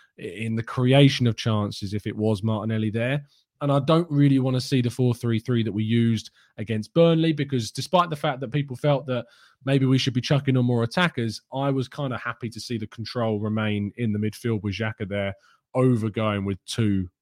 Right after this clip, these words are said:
attacking-minded number eights. Just my thoughts on it. Um, Neil says, "Xhaka was good today. I'm a big critic of him, so respect to him where it's due." Fair play, mate, and that's why you tune into the channel, because you can have your critics,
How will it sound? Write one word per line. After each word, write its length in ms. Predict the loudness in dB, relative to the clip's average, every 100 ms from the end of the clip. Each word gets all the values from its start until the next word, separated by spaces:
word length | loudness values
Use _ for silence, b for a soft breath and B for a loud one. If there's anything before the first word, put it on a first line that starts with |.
| -14
attacking-minded 880 | -8 -6 -6 -6 -6 -4 -4 -6 -6
number 380 | -8 -6 -6
eights. 340 | -6 -8 -18 -20 _ -20
Just 220 | -18 -16
my 100 | -16
thoughts 360 | -8 -8 -8 -10
on 100 | -12
it. 60 | B B B B B
Um, 460 | 6 8 10 6 0 _ _ _ _ -20 _ 2
Neil 220 | 6 6
says, 260 | 6 4 6
"Xhaka 280 | 4 4 0
was 100 | 2
good 200 | 0 0
today. 340 | 2 4 2
I'm 140 | 2
a 60 | 0
big 200 | 0 0
critic 420 | 0 -2 -2 -4
of 140 | -6 -4
him, 280 | -4 -4
so 140 | -4 -4
respect 520 | -6 -6 -2 -2 -2
to 80 | -4
him 200 | -2 -2
where 200 | -2 -2
it's 160 | -6
due." 240 | -4 -2 0
Fair 240 | 2 0
play, 260 | 2 0 0
mate, 260 | 0 -4
and 160 | -4 -6
that's 480 | -6 -8 -8 -8 -6
why 300 | -2 2 2
you 100 | 0
tune 260 | 0 0 0
into 200 | -2 -6
the 80 | -10
channel, 340 | -10 -12 -14
because 220 | -12 -6 -4
you 80 |
can 100 | 2
have 140 | 2 2
your 80 | 4
critics, 520 | 4 6 2 2